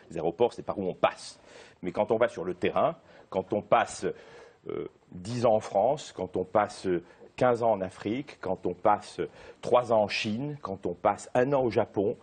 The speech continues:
quand on passe deux ans à Dubaï, quand on passe un certain nombre de, d'années au contact de différentes civilisations, au contact de différentes cultures,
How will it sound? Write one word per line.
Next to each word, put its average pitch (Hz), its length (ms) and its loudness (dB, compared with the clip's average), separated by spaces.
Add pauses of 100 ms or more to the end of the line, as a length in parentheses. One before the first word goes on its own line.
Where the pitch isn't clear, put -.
(260)
quand 95 240 -2
on 95 80 0
passe 98 240 2
deux 123 260 2
ans 139 60 8
à 123 80 4
Dubaï, 104 480 4 (320)
quand 98 220 -4
on 107 80 2
passe 113 240 0
un 101 60 -2
certain 131 320 2
nombre 110 360 0
de, 90 300 -2 (260)
d'années 143 500 2 (760)
au 139 80 6
contact - 800 -2
de 98 120 0
différentes 113 420 2
civilisations, 85 760 -6 (140)
au 113 80 0
contact 160 680 -2
de 107 40 0
différentes 110 480 -2
cultures, - 580 -8